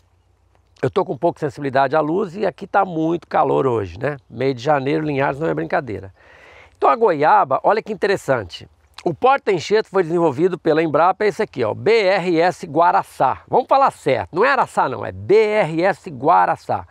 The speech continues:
B R S de Embrapa e Guaraçá porque ele é uma mistura, um híbrido de goiaba com araçá. Um híbrido feito na polinização,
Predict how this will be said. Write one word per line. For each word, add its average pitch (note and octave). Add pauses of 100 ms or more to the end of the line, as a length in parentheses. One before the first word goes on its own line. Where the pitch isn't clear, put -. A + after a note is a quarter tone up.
B -
R E3
S C3+
de E3+
Embrapa G3 (480)
e G3+
Guaraçá F3+
porque F3
ele E3
é -
uma E3+
mistura, E3+
um D#3+
híbrido D#3
de D3+ (580)
goiaba F3
com D#3+ (120)
araçá. D#3 (720)
Um F3+
híbrido D3
feito G#3
na F#3+
polinização, G3